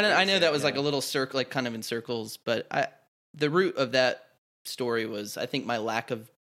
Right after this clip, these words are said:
Speaker 2: jealousy, uh, was actually negative side. So I think, I, yeah, like you were saying, I think there's a healthy side to it. You just need to practice and talk about it in a healthy way. <laughs>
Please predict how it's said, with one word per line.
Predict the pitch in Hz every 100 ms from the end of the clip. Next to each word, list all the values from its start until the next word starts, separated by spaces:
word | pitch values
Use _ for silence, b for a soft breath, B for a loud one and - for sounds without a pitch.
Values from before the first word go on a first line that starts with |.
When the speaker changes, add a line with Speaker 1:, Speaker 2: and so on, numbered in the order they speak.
| _ _
Speaker 2:
jealousy, | - 127 131 - 139 135 135 B B B B _ _ _ _ 117
uh, | 117 113 -
was | 120 123 120
actually | 110 - 104 107 _ _
negative | 113 107 - 104 101
side. | - - - -
So | 156
I | 151
think, | 202 175 -
I, |
yeah, | 156 139 123
like | 110
you | 117
were | 110
saying, | - 104 -
I |
think | 131 143
there's | 165 165
a |
healthy | 156 147 143
side | 135 123 123
to | 127 117
it. | - - -
You | 127 135
just | 131
need | 139 123
to |
practice | - 127 131 - 123 120 -
and | 127 110
talk | 131 123
about | 117 107 104
it | 107 -
in | 120
a |
healthy | 107 110 - 110
way. | 110 117 135 156
<laughs> | -